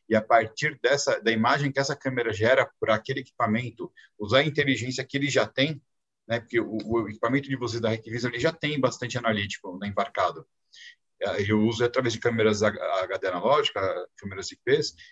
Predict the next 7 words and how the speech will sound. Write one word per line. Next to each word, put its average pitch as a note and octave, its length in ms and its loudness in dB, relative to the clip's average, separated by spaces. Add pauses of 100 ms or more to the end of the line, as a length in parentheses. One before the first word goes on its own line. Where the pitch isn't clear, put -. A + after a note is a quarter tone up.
eu A#2 120 -2
consigo D3+ 500 -4
usar C3 200 2
uma B2 180 -2
câmera A2 360 0
da C3 340 4 (100)
Exvis G#2 640 -4